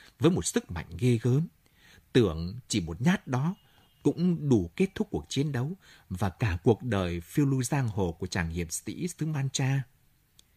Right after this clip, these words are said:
Nhưng thần may rủi còn muốn cho Don Quixote làm người để chàng lập sự nghiệp lớn hơn,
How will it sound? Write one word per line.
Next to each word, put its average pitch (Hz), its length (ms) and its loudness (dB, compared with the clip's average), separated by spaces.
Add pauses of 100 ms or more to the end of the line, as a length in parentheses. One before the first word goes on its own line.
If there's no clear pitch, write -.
(600)
Nhưng 139 180 6
thần 104 260 0
may 120 160 4
rủi 80 460 2
còn 90 280 0
muốn 127 160 2
cho 123 260 -2
Don 123 120 0
Quixote 123 380 0
làm 90 300 -2
người 87 360 -2 (300)
để 98 240 2
chàng 92 280 0
lập 101 240 2
sự - 160 -10
nghiệp 101 260 -6
lớn 120 180 2
hơn, 131 300 2